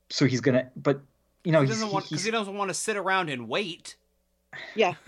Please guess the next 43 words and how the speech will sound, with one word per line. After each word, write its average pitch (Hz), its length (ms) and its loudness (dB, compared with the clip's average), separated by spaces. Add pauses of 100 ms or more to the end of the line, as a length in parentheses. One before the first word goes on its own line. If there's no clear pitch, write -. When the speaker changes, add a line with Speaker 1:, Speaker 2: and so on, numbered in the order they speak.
Speaker 2:
<laughs> 254 580 4 (240)
Speaker 3:
But 226 140 2
he, 240 100 0
then 220 200 2
he'll 233 100 6
Speaker 2:
Let's, 240 120 6
Speaker 3:
just 214 80 -2
be 277 60 4
Speaker 2:
let's 202 180 4
Speaker 3:
Wall-E 208 200 8
Speaker 2:
speed 320 100 6
up 277 140 6
the 226 100 2
Speaker 3:
because, 285 140 4
Speaker 2:
process 214 460 8
Speaker 3:
you 151 60 -4
know. 165 60 2
Speaker 2:
a 170 60 0
little 160 200 0
bit. 143 260 -4
Come 214 180 0
on. 233 300 2 (360)
<laughs> - 20 -10 (680)
Speaker 1:
I - 220 -14 (100)
guess. - 520 0 (180)
Speaker 2:
<laughs> - 40 -16
Speaker 1:
Because, - 580 6
like, 135 160 4
Speaker 3:
He'll 135 100 2
Speaker 1:
it - 80 0
Speaker 3:
just, - 160 -2 (680)
he'll 214 100 2
just 202 240 -2
be 196 140 2
Wall-E. 170 540 2 (840)
You 165 100 -2
know, 156 240 0
like 156 260 0
in 156 140 0
the, 151 240 -2 (260)
in 160 160 -2
the 156 80 2
movie, 156 440 4